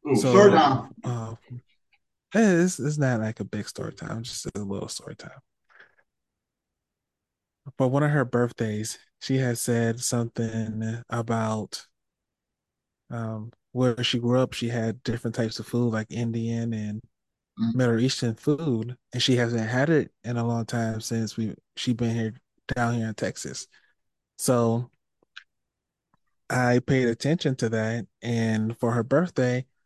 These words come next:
Speaker 2: I looked around for places or a good place to have Indian food that she could sit down and get some of the, the foods that she used to have when she was growing up that she missed.
Speaker 1: Mm.
Speaker 2: And that's how you keep,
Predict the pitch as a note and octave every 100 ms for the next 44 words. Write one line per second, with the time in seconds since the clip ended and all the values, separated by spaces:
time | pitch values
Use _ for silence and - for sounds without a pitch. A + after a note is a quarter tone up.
0 | _ _ _ _ B2 B2 A#2+ B2+ - A#2
1 | A#2+ B2+ C3 B2+ A#2+ - B2 A#2+ A#2 A2+
2 | - C3+ D3+ - A2+ B2 - - _ _
3 | _ _ _ _ _ _ - A#2+ A#2+ A2+
4 | A2+ B2+ D3 - - A#2 A2+ A#2+ - A2+
5 | A2+ A2+ G#2+ - B2 A#2 A2+ A#2+ B2 A#2+
6 | A#2 A2+ - A#2+ B2 - B2+ A2 A#2+ A#2
7 | A#2 A#2+ - _ - - _ _ B2 A#2+
8 | A#2 A2+ A#2 - B2+ B2 A#2+ A#2 - _
9 | _ _ A#2+ - C#3+ C#3 B2+ B2 A#2+ -
10 | B2 A#2+ A2 - C3 C#3 - C3 B2+ B2
11 | B2 B2 B2 A#2+ A#2 A#2+ A#2+ C3+ B2+ A#2
12 | A2+ A#2 A#2+ C3 G#2 - - _ _ _
13 | _ _ - A2 G2 B2 A#2+ A#2 A2+ A#2
14 | A#2 C#3+ - C#3 C3 A#2+ - - A#2+